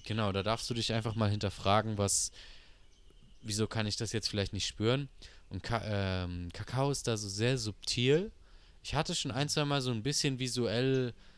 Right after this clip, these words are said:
ähm, vielleicht, dass ich Farben einfach schöner wahrgenommen hab oder so ultra dankbar war auf einmal für das Sonnenlicht oder so.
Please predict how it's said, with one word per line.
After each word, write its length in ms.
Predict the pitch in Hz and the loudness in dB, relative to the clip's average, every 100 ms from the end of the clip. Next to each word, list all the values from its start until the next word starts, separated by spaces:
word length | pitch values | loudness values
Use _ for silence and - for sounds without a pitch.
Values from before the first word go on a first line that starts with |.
| - - - - | -20 -20 -20 -8
ähm, 420 | 107 110 107 104 98 | -2 0 0 -2 -2
vielleicht, 320 | 117 120 120 | 4 4 6
dass 160 | 120 117 | 2 2
ich 140 | - | 2
Farben 360 | - 123 139 135 | 8 8 8 4
einfach 300 | 131 123 - | 0 0 -2
schöner 360 | - 127 120 | 2 4 4
wahrgenommen 440 | 117 123 123 120 117 | 4 4 4 2 0
hab 160 | 120 | 0
oder 200 | 110 113 | 0 0
so 180 | 107 110 | 0 0
ultra 340 | 120 135 - | 2 2 2
dankbar 460 | 104 117 131 - 120 | 2 2 2 0 2
war 120 | 117 | 2
auf 140 | 113 - | 0 -2
einmal 200 | 117 113 | -2 0
für 100 | - | -2
das 200 | 98 - | -2 2
Sonnenlicht 560 | 101 139 127 98 - 92 | 4 4 4 2 0 0
oder 180 | 90 90 | 0 0
so. 320 | 85 95 | 2 0